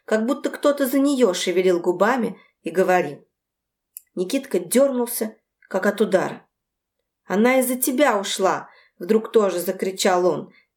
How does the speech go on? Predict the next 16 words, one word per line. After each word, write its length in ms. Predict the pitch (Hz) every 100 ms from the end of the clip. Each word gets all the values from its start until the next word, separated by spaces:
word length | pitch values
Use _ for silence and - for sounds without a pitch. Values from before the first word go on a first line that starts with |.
| _
«Ты 180 | 330 285
виновата, 560 | 214 214 202 190 170
что 240 | 175 - 180
она 240 | 175 180
ушла! 400 | 175 - 175 151 143 -
Ты! 340 | 277 165 - _ _ _
И 100 | -
я 300 | 294 240 220
уйду!» 540 | 196 190 175 170 - _ _ _ _ _ _ _ _ _ _ _ _ -
Он 180 | 226
выскочил 520 | 190 208 - 196 165 170
за 160 | 160
дверь. 400 | 156 147 123 - _ _ - - _
Тетя 320 | - 214 202
Рая 280 | 190 202 196
осела. 640 | - 180 - - - 139